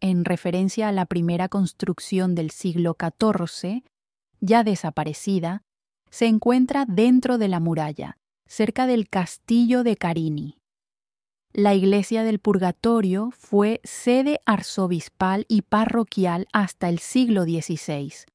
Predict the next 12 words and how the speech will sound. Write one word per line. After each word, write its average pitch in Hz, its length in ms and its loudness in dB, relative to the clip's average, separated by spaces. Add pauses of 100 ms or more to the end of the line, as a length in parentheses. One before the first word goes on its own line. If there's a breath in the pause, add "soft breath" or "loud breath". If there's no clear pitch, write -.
(380)
Fue 233 240 2
construida 233 760 2
entre 220 260 0
finales 175 680 -4
del 175 180 -2
siglo 180 360 -2
trece 220 600 -2
y 240 120 6
principios 233 680 0
del 190 180 2
siglo 165 400 -2
catorce. 151 720 -6